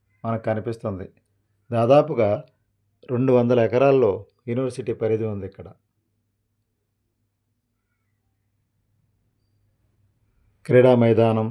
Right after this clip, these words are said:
పచ్చని చెట్లు ఇవన్నీ యూనివర్సిటీలో కనిపిస్తూ ఉంటాయి. బిల్డింగులు.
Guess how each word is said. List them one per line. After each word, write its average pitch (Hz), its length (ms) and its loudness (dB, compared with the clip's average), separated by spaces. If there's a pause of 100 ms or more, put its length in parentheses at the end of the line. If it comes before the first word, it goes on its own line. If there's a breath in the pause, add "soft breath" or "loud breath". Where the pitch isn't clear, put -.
పచ్చని 113 420 -2
చెట్లు 113 360 -2
ఇవన్నీ 110 420 -2 (260)
యూనివర్సిటీలో 120 560 0
కనిపిస్తూ 107 500 -4
ఉంటాయి. 101 280 -6 (320)
బిల్డింగులు. 113 500 -2